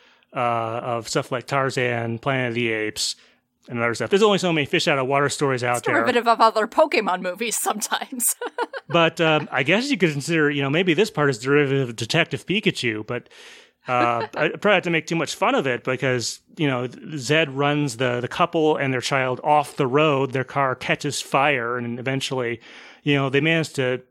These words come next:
Speaker 1: push the, the kid away, and that's, that's Koko. But Zed just sort of walks away and leaves the, uh, the other folks, the, the, the mom and dad, to die in, you know, when, when the,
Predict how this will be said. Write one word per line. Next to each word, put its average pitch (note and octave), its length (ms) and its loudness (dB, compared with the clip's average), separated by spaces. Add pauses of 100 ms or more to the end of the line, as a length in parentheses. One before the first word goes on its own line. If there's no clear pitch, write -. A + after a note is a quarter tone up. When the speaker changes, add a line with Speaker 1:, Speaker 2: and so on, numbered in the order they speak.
Speaker 1:
push - 300 2
the, B2 320 0
the A#2+ 80 -4
kid G#3 240 0
away, B2+ 480 0
and B2 240 -6
that's, A2+ 220 -2
that's B2 280 -4
Koko. A2+ 720 0 (600)
But C3 180 -2
Zed D3 340 2
just - 180 -4
sort D#3 140 0
of B2 80 2
walks C#3 380 2
away B2+ 680 0
and A#2 220 -4
leaves C#3 420 0
the, B2 260 0
uh, A2+ 240 0
the C#3+ 160 0
other C#3+ 160 2
folks, - 460 -4 (520)
the, B2+ 140 -2
the, A#2+ 280 -6
the C#3 80 2
mom C3+ 320 4
and A#2+ 80 -2
dad, C#3+ 280 0
to A#2 120 -4
die A#2 760 0 (680)
in, B2 320 -2
you B2 160 -6
know, A2 120 -8
when, A#2+ 260 -6
when B2 120 -4
the, A#2 80 -6